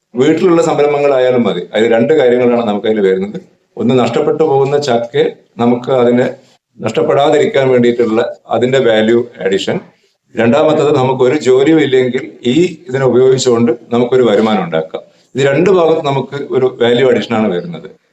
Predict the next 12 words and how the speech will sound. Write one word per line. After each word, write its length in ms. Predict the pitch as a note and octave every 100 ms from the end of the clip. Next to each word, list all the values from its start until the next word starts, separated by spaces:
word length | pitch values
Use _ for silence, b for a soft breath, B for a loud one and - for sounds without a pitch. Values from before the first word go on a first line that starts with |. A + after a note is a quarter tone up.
| _
അപ്പൊ 140 | G#2 B2+
നമ്മുടെ 220 | C3+ D#3+
ഇക്കണോമിയിലോ 640 | - D#3 D3+ D3 C3+ B2
അല്ലെങ്കിൽ 240 | G2+ A#2 A#2
നമുക്ക് 280 | A#2 A#2+ A#2
വീട്ടിലെ 340 | A#2 D#3 D3+
ഇക്കണോമിയിലോ 560 | C3 B2+ B2 A#2+ A#2 A#2+
ഇതിന് 280 | - A2+
ഒരുപാട് 520 | A2+ A#2 C3 C3+ A2 -
സ്വാധീനം 400 | A2 G#2+ A#2+ A2+
ചെലുത്താൻ 380 | G2 - G2+
പറ്റും. 280 | E2+ E2+ -